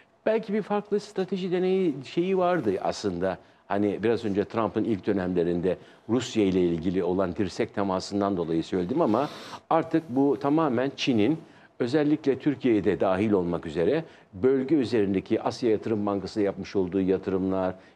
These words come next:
ileriye matuf planları, e, güzergahında bu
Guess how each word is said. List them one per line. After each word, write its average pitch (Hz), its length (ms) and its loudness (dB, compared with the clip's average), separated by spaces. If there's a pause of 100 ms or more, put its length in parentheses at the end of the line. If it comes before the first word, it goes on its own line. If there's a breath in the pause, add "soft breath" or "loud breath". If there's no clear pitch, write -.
(100)
ileriye 104 360 2
matuf 101 460 -4
planları, 101 580 2 (400 loud breath)
e, 95 60 4 (600)
güzergahında 95 920 0 (340 loud breath)
bu 135 340 2